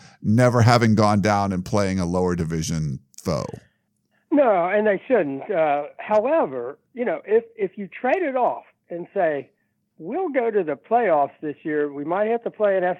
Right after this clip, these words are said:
Speaker 2: C S team. What do you say?" The fans would all say, "Well, of course, okay."
Speaker 1: Yeah.
Speaker 2: Yeah, I mean,
Speaker 1: <laughs>
Speaker 2: everybody else has played F C S schools except, which is interesting, and this is why it's so,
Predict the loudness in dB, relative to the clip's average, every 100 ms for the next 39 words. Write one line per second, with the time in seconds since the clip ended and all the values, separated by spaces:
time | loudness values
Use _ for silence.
0 | -6 -4 -4 -6 -6 -4 -4 -10 _ _
1 | -2 0 0 0 0 2 2 -2 _ _
2 | -14 -2 2 2 0 -2 -2 -2 -4 -6
3 | -6 -8 -6 -4 -4 -8 -10 -8 -6 0
4 | 0 0 -2 -4 2 6 6 4 0 -4
5 | -6 -2 0 0 2 2 4 2 0 -6
6 | -8 -4 -2 -2 -4 -6 -6 -6 -8 -10
7 | -8 -8 -10 -8 0 0 -2 _ _ _
8 | -10 -6 -2 0 2 0 0 -6 -6 -8
9 | -8 -6 -4 -4 -4 0 2 0 -4 -6
10 | -2 -2